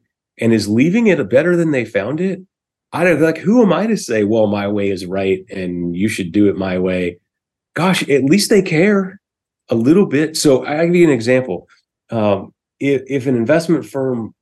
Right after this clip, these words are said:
were to never, ever talk about conscious capitalism, but they did deep work on culture, I just ask the question, is the world better off because that fund exists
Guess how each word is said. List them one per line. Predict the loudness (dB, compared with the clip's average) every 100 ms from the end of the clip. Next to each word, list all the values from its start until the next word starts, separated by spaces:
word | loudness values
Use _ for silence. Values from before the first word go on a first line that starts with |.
| 0
were | 2 4
to |
never, | 4 4 4 4
ever | 2 -2
talk | -4 -6
about | -4 -4 -4
conscious | -4 -4 -6
capitalism, | -4 -4 -4 -6 -2 -2 -2 -8 _ _ _ _
but | 0 2 2 -4 _ _ -2
they | 0
did | 2 0 0 -4 -2
deep | -2 2
work | 0 0
on | -2 -2
culture, | -4 0 0 0 -4 _ _ -8
I | -2
just | 0 0
ask | -2 -4
the | -4
question, | -2 0 0 2
is | 2
the | 4
world | 4 2 2
better | 0 2
off | 0 -2
because | -8 -6 -2
that | -4 -2
fund | -2 -2
exists | -4 -2 -2 -2 -12